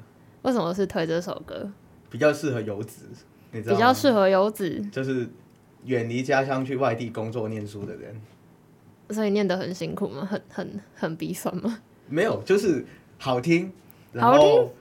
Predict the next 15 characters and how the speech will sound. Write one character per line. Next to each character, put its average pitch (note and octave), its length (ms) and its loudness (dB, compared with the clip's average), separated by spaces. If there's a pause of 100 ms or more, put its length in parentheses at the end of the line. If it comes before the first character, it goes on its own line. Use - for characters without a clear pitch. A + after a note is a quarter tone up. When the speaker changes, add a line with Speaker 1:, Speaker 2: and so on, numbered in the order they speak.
Speaker 2:
可 D3 140 0
以 C3 80 2
抒 C3+ 160 -2
发 C3 160 2
感 G#2 220 -4
情。 G#2 200 -12 (580)
Speaker 1:
OK， F#3 500 -6
灭 F#3 160 0
火 F3+ 160 0
器 G3 140 -2
的 F3+ 140 2
长 E3+ 220 -8
途 F#3 160 -6
夜 F#3+ 160 2
车。 G#3 340 -2